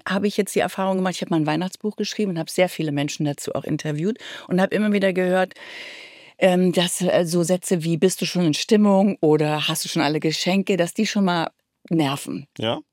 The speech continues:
Speaker 1: Dich nicht?
Speaker 2: Hast du schon alle Geschenke? <laughs>
Speaker 1: Da könnte ich schon wieder explodieren,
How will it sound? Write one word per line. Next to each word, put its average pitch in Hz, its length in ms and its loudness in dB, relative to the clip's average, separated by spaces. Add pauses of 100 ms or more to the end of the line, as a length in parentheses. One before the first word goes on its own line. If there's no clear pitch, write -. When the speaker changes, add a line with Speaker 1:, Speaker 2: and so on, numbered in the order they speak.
(140)
Speaker 1:
Dich 208 240 -2
nicht? 254 320 -2
Speaker 2:
Hast 123 220 0
du 147 40 -2
schon 135 220 -2
alle 123 220 0
Geschenke? 127 520 -4
<laughs> - 60 -6 (720)
Speaker 1:
Da 233 60 4
könnte - 360 -6
ich - 60 -6
schon 190 200 0
wieder 180 240 2
explodieren, - 500 -4